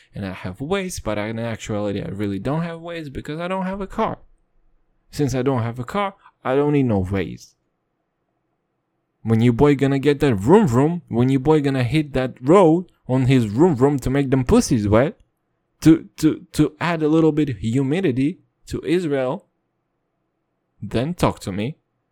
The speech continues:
Before that, you boy ain't got no Waze on his ass. It's just not happening. All I got is apples, bro.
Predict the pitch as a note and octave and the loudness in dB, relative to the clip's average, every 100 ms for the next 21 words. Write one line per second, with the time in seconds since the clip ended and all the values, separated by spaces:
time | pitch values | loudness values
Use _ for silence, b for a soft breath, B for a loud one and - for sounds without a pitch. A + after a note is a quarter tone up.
0 | _ _ A#2 G2 D3 G3 G3 C4+ - _ | _ _ -6 -4 -2 0 0 -2 -8 _
1 | _ _ B2+ E3 E3+ F3 F#3 E3+ E3+ A#3+ | _ _ 0 2 2 0 -2 0 0 2
2 | A3 C3+ G#2+ G2+ G2 F#3 - - _ _ | 2 2 2 0 0 0 -4 -12 _ _
3 | b b b _ _ _ F2+ - _ _ | b b b _ _ _ -4 -4 _ _
4 | _ _ _ - B2 A2+ G2+ G2 G2+ A#2 | _ _ _ 0 2 4 4 2 0 -4
5 | - _ _ _ _ _ _ _ _ _ | -12 _ _ _ _ _ _ _ _ _
6 | _ - D3+ E3+ F3+ F3 F3+ D#3+ F3 - | _ -4 -2 0 0 0 0 2 2 0
7 | G2+ - - _ _ _ _ _ _ _ | -2 -6 -18 _ _ _ _ _ _ _
8 | _ _ _ _ _ _ _ _ _ _ | _ _ _ _ _ _ _ _ _ _
9 | _ _ _ C3 D#3+ E3+ E3+ F3 D#3 D#3+ | _ _ _ -2 0 0 -2 -2 0 0
10 | D#3+ A2 G2 - G#2 G#2+ | -2 -2 -4 -2 -2 -4